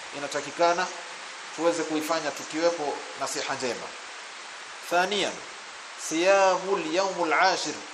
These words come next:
wal hadi ashar, ni kufunga siku ya kumi na vile vile kufunga siku ya kumi na moja.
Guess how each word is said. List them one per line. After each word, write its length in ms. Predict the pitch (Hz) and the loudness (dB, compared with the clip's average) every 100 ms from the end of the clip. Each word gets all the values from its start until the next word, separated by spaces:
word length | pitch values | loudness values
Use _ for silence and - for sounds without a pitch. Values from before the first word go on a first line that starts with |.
| - - - | -14 -12 -4
wal 140 | 147 | 0
hadi 520 | 143 196 180 170 151 | 4 6 4 2 0
ashar, 340 | 135 160 139 104 - - - - - - - - - | 4 4 2 -2 -6 -12 -14 -14 -14 -14 -14 -14 -12
ni 80 | 151 | -10
kufunga 580 | - - 208 220 214 214 214 - - - - | -8 -6 -4 2 4 4 2 -8 -12 -12 -8
siku 320 | 220 226 185 180 | -8 -6 -2 2
ya 100 | 170 | 2
kumi 380 | - 202 - - - - - - - 147 | 2 0 0 -8 -12 -14 -14 -14 -10 -8
na 60 | |
vile 240 | 156 170 180 | -2 0 0
vile 300 | 190 202 185 | 0 0 0
kufunga 440 | 170 - 190 175 | -2 -4 0 2
siku 300 | 165 202 185 | 2 0 0
ya 40 | 175 | 0
kumi 200 | 190 180 | 0 -2
na 80 | 156 | -2
moja. 300 | 135 113 - | -2 -4 -6